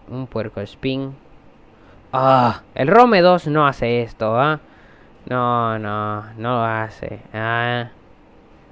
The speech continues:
magnífico. Oh, sí. Estos momentos épicos. Tengo que tomar una fotografía.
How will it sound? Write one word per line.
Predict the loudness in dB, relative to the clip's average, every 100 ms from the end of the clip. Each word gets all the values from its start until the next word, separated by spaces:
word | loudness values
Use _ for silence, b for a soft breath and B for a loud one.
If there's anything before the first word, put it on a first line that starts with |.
| -20 -20 -20 -18
magnífico. | -16 -14 -10 -8 -10 -14 -14 -18 -18 -20 -20 _ -20 -20 -20 -20 -20 _ -20 -20 -20 -20 -20 -20 -20 -20 _ -20 -20 -20 -20 -20 -20 -20 -20 -12
Oh, | -8 -8
sí. | -10 -12 -12 -12 -18 _ -20 -20 _ _ -20 -20 -20 -20 -18
Estos | -16 -14 -12
momentos | -10 -10 -10 -12 -6
épicos. | -6 -6 -4 -4 -4 -14 _ _ _ -20 -20 -20 -20 -20 _ _ _ _ -20 -12
Tengo | -6 -6
que | -4
tomar | -4 -4
una | -6 -8
fotografía. | -8 -8 -8 -8 -8 -6 -4 -4